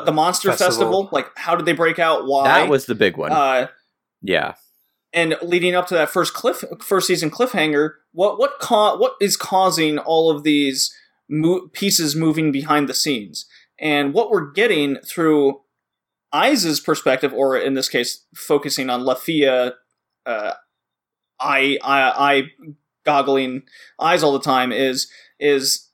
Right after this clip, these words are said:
Speaker 2: <laughs>
Speaker 1: is Ai's experiencing these events from the guild that is close to these pieces moving. 'Cause they're, they're the guild that's,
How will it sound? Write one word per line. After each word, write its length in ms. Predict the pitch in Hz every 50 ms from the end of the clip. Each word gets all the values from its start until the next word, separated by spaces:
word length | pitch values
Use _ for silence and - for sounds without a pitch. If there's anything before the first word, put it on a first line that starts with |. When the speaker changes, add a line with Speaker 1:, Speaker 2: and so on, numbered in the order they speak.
| _ -
Speaker 2:
<laughs> 360 | 139 120 - - - 131 117
Speaker 1:
is 220 | 151 147 139 143
Ai's 600 | 156 151 160 170 180 190 196 202 202 190 180 - -
experiencing 1200 | - 170 - - - - - 175 175 175 175 175 170 165 160 - 170 160 156 151 147 147 143 139 - _ _ _ _ _ _ _ _ _
these 360 | 156 147 170 165 165 147 151
events 800 | 151 139 123 165 196 208 180 156 147 - - - - - - _ _ _
from 440 | _ - - - 180 185 196 190 175
the 80 | 151 160
guild 540 | 135 - 170 180 202 175 151 143 135 123 - - 151
that 200 | 151 156 147 139
is 140 | 139 135
close 420 | - - - - 170 170 160 - - - -
to 120 | 160 156
these 200 | 143 143 135 -
pieces 440 | - - - 151 135 - 143 127 131
moving. 460 | 139 135 147 147 135 120 - - - _ _ _ _ _ _ _
'Cause 140 | - 170 147
they're, 320 | - 180 196 202 185 - -
they're 140 | 160 170 180
the 100 | 170 170
guild 260 | 160 160 170 170 175
that's, 180 | 165 156 143 -